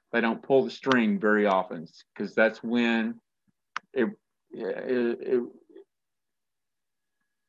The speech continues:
it would have to be something really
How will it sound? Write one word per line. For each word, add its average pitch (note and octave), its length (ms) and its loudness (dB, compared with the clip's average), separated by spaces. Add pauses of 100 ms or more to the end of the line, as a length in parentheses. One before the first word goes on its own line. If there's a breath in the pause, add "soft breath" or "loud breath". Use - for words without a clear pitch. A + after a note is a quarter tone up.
(680)
it B2 60 4
would A#2+ 180 2
have C3+ 220 0
to C3+ 60 -10
be B2 180 2
something A2+ 680 -2 (340)
really A#2 760 4